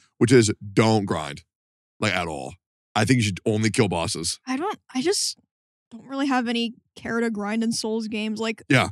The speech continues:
Speaker 1: it's, I don't think it's good content either.
Speaker 2: Yeah, uh, it's not even that. Like, I just don't, like, I feel like it's just not as satisfying.
Speaker 1: Yeah, no, I,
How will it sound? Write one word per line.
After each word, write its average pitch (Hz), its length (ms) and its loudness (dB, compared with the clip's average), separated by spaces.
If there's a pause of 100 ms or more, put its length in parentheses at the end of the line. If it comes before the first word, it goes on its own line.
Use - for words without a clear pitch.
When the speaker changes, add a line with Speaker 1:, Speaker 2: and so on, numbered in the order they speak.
(180)
Speaker 1:
it's, 131 80 4 (100)
I - 20 -4
don't 160 100 6
think 190 140 8
it's 113 60 2
good 117 100 0
content 110 260 4
either. 95 100 0
Speaker 2:
Yeah, 277 100 0 (200)
uh, - 40 -4 (320)
it's - 160 -2
not 302 200 2 (100)
even 294 120 2
that. 240 180 0
Like, 262 200 2
I 240 140 0
just 247 240 -2
don't, 302 260 0 (160)
like, 226 160 -4
I 262 80 0
feel 233 220 -4
like 277 200 0 (180)
it's 247 160 -4
just 262 160 -2
not 226 180 0
as 233 120 0
satisfying. 233 880 -4 (420)
Speaker 1:
Yeah, 104 280 6
no, 110 160 2
I, 120 120 6